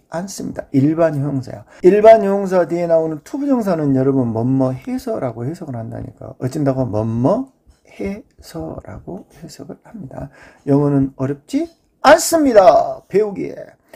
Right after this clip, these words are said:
자, 삼 다시 일 갑니다. 끊어볼까요? 어머, 선생님, 동사가 나왔어요. 금방 이 동사라고 했을 때 이걸 동사로 찾는다는 미친놈. 왜?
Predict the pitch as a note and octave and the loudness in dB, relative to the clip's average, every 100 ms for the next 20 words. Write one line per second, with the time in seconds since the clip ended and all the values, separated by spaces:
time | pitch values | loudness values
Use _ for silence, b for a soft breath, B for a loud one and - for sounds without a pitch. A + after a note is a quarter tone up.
0 | B B - A#2+ - A3+ A#3 A3 A3 A3 | B B -10 -8 -6 -4 4 4 4 -10
1 | - C3 F3 G3 G3 F3 - A#2 B3+ C4 | -4 0 0 -2 -4 -6 -8 -4 4 6
2 | A#3+ A#3 A3+ A3+ A3+ G#3+ F#3+ G#3 G#3 G#3 | 6 4 4 6 4 4 2 2 2 0
3 | A3+ G#3 G3 F3+ A3+ G#3 G3+ G3+ F#3+ F#3+ | -2 0 -2 0 0 4 6 6 6 2
4 | F#3 F#3+ F#3 - F#3+ G3+ F#3+ F#3 C#3+ G#3 | 2 2 2 0 2 2 2 -2 0 -2
5 | G#3+ G3+ G3+ F#3 F3+ E3+ E3+ E3+ E3 D#3 | 4 6 6 4 -2 -2 -4 -2 -2 -2
6 | F#3 A3 G3+ F3+ - F#3 F3 E3 D#3+ D#3 | -2 2 0 0 -6 -4 -2 -2 -2 -2
7 | C3+ - A3 G3+ C3 - E3 C3 | -4 -4 -4 0 0 6 6 6